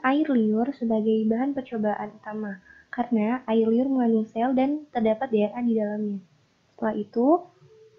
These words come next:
tambahkan sedikit garam ke dalam mangkuk, kemudian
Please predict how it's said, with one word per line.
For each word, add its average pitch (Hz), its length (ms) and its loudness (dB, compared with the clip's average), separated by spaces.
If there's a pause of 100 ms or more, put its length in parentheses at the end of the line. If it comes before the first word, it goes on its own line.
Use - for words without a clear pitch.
(160)
tambahkan 240 480 4
sedikit 233 320 0
garam 214 640 2 (720)
ke - 80 -10
dalam 220 320 2
mangkuk, 226 560 0 (1120)
kemudian 226 880 4